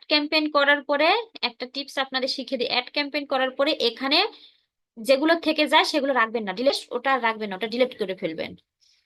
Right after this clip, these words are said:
তো এখানে আসলাম,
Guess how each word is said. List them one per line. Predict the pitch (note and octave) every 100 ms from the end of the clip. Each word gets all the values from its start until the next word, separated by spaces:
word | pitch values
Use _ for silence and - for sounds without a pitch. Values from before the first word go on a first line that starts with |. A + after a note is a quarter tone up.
| _ _ _ _ _ _ _ _ _ _ _ _ _ _ _ _ _ _ _ _ _ _ _ _
তো | - A#3
এখানে | B3+ C#4 A#3+
আসলাম, | B3+ C#4 D#4